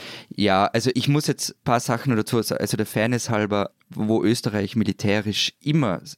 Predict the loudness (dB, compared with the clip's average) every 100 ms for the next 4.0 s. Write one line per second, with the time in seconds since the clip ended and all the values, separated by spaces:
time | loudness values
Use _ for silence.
0 | _ -6 -2 -2 -2 -2 -2 -2 -4 -2
1 | -4 -6 -8 -4 -2 0 -2 -2 -4 -4
2 | -4 -2 -2 -2 -4 -2 2 2 2 0
3 | -2 -4 0 0 2 0 -2 -4 -6 -8